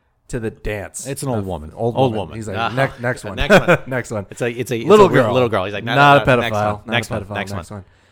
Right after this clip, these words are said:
Speaker 1: one. Uh,
Speaker 2: It was
Speaker 1: punk
Speaker 2: like a
Speaker 1: girl.
Speaker 2: punk rocker.
Speaker 1: With a mohawk.
Speaker 2: And he said, "No, next
Speaker 1: No,
Speaker 2: one."
Speaker 1: not my type.
Speaker 2: No, he's, so he's walking along in the mall, going up the stairs. He looks over to his right.
Speaker 1: Escalator.
Speaker 2: He sees Hallie trying on hats. All right.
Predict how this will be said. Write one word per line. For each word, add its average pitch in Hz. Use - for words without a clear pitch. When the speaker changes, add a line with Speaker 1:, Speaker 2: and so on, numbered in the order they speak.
Speaker 1:
one. 107
Uh, 101
Speaker 2:
It -
was 90
Speaker 1:
punk 190
Speaker 2:
like 147
a -
Speaker 1:
girl. 98
Speaker 2:
punk 175
rocker. 135
Speaker 1:
With -
a -
mohawk. 123
Speaker 2:
And 98
he 92
said, 92
"No, 107
next 127
Speaker 1:
No, 104
Speaker 2:
one." 85
Speaker 1:
not 107
my 110
type. 98
Speaker 2:
No, 113
he's, 104
so 127
he's 120
walking 165
along 151
in 131
the 117
mall, 123
going 156
up 143
the -
stairs. 156
He 131
looks 151
over 151
to 135
his 113
right. 175
Speaker 1:
Escalator. -
Speaker 2:
He 127
sees 214
Hallie 180
trying 185
on 175
hats. -
All 135
right. 139